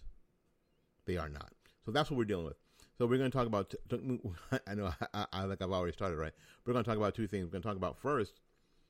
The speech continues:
even with the whole, um, walkaway movement and Blexit, um, why aren't black people running down to their supervisor election office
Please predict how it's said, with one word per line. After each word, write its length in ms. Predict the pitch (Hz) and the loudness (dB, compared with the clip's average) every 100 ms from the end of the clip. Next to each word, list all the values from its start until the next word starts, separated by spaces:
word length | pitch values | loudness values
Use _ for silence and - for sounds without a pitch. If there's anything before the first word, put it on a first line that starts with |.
| _ _ _ _ _ _ _ _ - | _ _ _ _ _ _ _ _ -6
even 420 | 156 170 196 175 | -2 2 2 4
with 240 | 131 123 - | 4 4 4
the 100 | 110 | 4
whole, 360 | 123 117 113 - - _ - - | 6 4 2 -4 -18 _ -20 -8
um, 680 | 107 101 95 92 90 92 90 - - 101 | -4 -2 -2 -4 -4 -8 -10 -16 -10 0
walkaway 480 | 120 135 127 123 120 | 2 4 4 4 4
movement 500 | 123 113 120 120 - - - _ _ _ - | 2 2 0 -2 -10 -20 -20 _ _ _ -12
and 180 | - 85 | -6 -4
Blexit, 460 | 85 107 - 117 110 107 _ _ _ _ _ _ _ _ _ _ _ _ _ _ - | 0 0 0 -4 -4 -8 _ _ _ _ _ _ _ _ _ _ _ _ _ _ -12
um, 440 | 82 80 76 76 76 _ _ _ _ _ _ _ _ _ _ _ _ _ _ _ _ _ _ _ - | -8 -8 -10 -14 -16 _ _ _ _ _ _ _ _ _ _ _ _ _ _ _ _ _ _ _ -2
why 260 | 95 117 | 4 4
aren't 280 | 123 113 - _ _ _ _ _ _ _ _ - | 4 0 -2 _ _ _ _ _ _ _ _ -4
black 240 | 104 120 | 0 0
people 380 | 123 95 85 90 - _ _ _ _ _ _ _ _ | 0 -2 -2 -4 -8 _ _ _ _ _ _ _ _
running 240 | 101 107 107 | -2 0 2
down 260 | 101 104 | 0 0
to 120 | 101 101 | -2 0
their 300 | 98 95 90 | 2 2 -2
supervisor 420 | 110 98 95 92 | -6 -2 -2 0
election 320 | 95 107 113 | 0 0 0
office 420 | 80 80 80 - | -2 -4 -6 -10